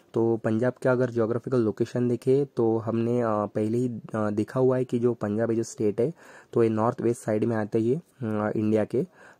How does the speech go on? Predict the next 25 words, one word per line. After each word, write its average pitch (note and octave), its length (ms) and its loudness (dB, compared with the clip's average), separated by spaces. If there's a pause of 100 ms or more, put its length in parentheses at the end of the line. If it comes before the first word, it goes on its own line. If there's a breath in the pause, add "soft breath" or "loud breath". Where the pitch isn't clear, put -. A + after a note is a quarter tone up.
तो A2 280 2
अगर, A2+ 260 2
अ, C3 300 4
बाउंड्री, A2 560 0
मतलब, A#2+ 220 0 (100)
अ, G#2+ 120 4
बाकी G#2 380 0
इंडियन A#2+ 260 0
स्टेट्स - 320 -2
के - 180 -2
बारे A#2+ 200 4
में A#2+ 80 0
बात A2+ 160 0
करेंगे, A#2+ 280 0
जो A2+ 140 -2
कि A#2 140 -4
बाउंड्री G#2+ 320 0
शेयर A2+ 260 -2
करता A2 340 -2
है, A#2+ 120 2
अ, B2 40 -16 (360 loud breath)
प-, G#2+ 720 0
पंजाब A2 240 2
के - 140 -2
साथ, B2 220 -2